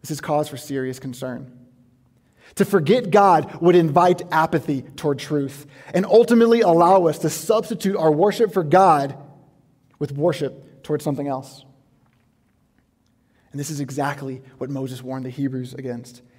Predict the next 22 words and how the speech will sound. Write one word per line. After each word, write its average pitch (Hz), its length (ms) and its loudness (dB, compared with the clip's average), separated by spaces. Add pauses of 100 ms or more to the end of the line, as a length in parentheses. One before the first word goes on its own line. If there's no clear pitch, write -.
as 127 100 -12
we 143 80 -4
see 147 200 -6
in 143 80 -2
the 135 80 -6
later 139 280 -4
verses 135 320 -8
of 120 60 -16
chapter 123 300 -8
four. 127 340 -12 (1300)
"Beware, 160 600 2 (280)
lest 165 260 -2
you 190 140 -2
act 160 300 0
corruptly 143 680 -2 (240)
by 143 100 0
making 170 400 2
a 165 60 -2
carved 156 340 0
image 143 300 -4
for - 80 -10
yourselves 131 640 -8